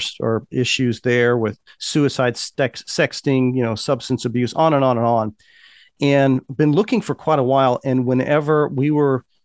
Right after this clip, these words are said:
able to connect, I was excited. So I, I want to talk about the book, but man, there is two burning questions that I think, while I'm not qualified to speak to that, it's just Uncle Tim, you know, sharing a bunch of gobbledygook and maybe something,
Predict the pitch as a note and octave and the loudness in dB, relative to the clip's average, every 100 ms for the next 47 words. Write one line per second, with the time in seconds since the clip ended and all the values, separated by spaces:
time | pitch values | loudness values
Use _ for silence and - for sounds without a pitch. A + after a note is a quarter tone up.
0 | - C3+ C3+ C3 - C3 C3 C3 - - | -4 -2 0 -2 -4 -2 2 0 0 0
1 | D3+ C#3+ A2+ - - B2 A#2+ G#2+ - - | 2 2 -2 -6 -2 0 0 -2 -8 -2
2 | D3+ - _ - - - D#3 D3 D3 F3+ | -2 -4 _ -8 -8 -2 0 4 4 2
3 | - F#3 - D#3 D3 C3 C3+ B2+ - - | 2 -2 0 -4 -2 -2 -2 -4 -4 -2
4 | C#3+ D#3+ D3+ C#3+ C3 A#2 - - - E3 | 0 2 2 2 2 0 -4 -6 -4 0
5 | D#3+ C3+ - A#2 G#2 - G#2+ A2+ - B2+ | 0 0 -2 -4 -4 -8 -8 -8 -8 -2
6 | A#2 C3 D3 E3+ D3+ - _ _ _ _ | 0 2 0 0 -2 -4 _ _ _ _
7 | _ _ - C3+ D#3 E3 D#3+ D#3+ - F#3 | _ _ 0 2 4 4 4 2 0 2
8 | F#3+ C3+ - B2 A#2+ A#2 - A#2+ - A2+ | 2 0 0 -2 0 -6 -4 -6 -6 -4
9 | A2 A2 A2 - B2 - A#2+ - A#2 C3+ | -2 -2 -2 -4 -4 -2 -4 -4 -4 0
10 | A#2+ A2+ - _ - B2 A2 A2+ - - | 0 0 -4 _ -2 0 0 -2 -6 -6
11 | - B2 A#2 A2+ B2 - G#2+ A2 B2+ B2+ | -2 0 0 0 -2 0 -4 0 2 2
12 | B2 A2+ A2+ A#2 A#2+ A2+ A#2 A2+ G#2 B2 | 0 0 0 -2 0 -2 -2 -2 -4 -4
13 | A2+ A2+ | -2 -4